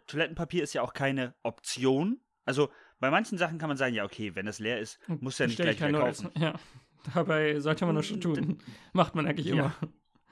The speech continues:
Speaker 1: Ja. Was, worauf wolltest du eigentlich
Speaker 2: Auch eine
Speaker 1: hinaus?
Speaker 2: sehr smarte Lösung, die man damit eigentlich sogar auch verbinden kann. Also auch damit dann.
Speaker 1: Okay.
Speaker 2: Ähm, und die haben nämlich rausgebracht ein,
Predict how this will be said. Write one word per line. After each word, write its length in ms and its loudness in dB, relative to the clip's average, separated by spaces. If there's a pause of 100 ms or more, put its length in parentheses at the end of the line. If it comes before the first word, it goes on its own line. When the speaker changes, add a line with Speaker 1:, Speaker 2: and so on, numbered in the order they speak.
(960)
Speaker 1:
Ja. 140 4 (260)
Was, 400 4
worauf 260 6
wolltest 260 2
du 80 -6
eigentlich 480 -4
Speaker 2:
Auch 120 4
eine 220 2
Speaker 1:
hinaus? 220 -2
Speaker 2:
sehr 240 -2
smarte 320 -2
Lösung, 300 -4
die 100 -2
man 160 2
damit 180 0
eigentlich 220 -4
sogar 200 -2
auch 60 -2
verbinden 460 -6
kann. 320 -8 (460)
Also 260 2
auch 120 0
damit 360 -4
dann. 220 -12 (680)
Speaker 1:
Okay. 260 0
Speaker 2:
Ähm, 600 -4 (1120)
und 100 2
die 100 2
haben 120 2
nämlich 320 -4
rausgebracht 560 -6
ein, 640 -2